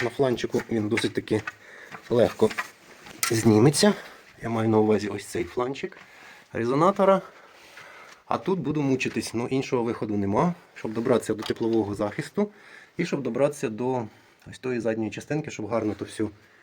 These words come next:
вичистити і зробити так, щоб самому було приємно.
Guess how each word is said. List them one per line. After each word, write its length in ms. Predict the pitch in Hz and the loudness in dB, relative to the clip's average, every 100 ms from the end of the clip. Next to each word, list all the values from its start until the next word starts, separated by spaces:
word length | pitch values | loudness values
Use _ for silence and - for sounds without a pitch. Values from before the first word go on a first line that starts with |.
| _ - - | _ -20 -8
вичистити 720 | 107 - 131 - 104 - 95 - - | -4 -4 -4 -4 -8 -6 -10 -10 -10
і 240 | 98 123 120 | -6 -6 -6
зробити 520 | 101 104 104 120 117 107 _ _ _ _ _ | -6 -4 -2 -2 -2 -8 _ _ _ _ _
так, 160 | 120 - | -10 -6
щоб 160 | 104 | -6
самому 320 | - 101 110 | -2 0 2
було 220 | 101 107 104 | 2 2 0
приємно. 500 | 104 98 87 82 | 0 0 0 -2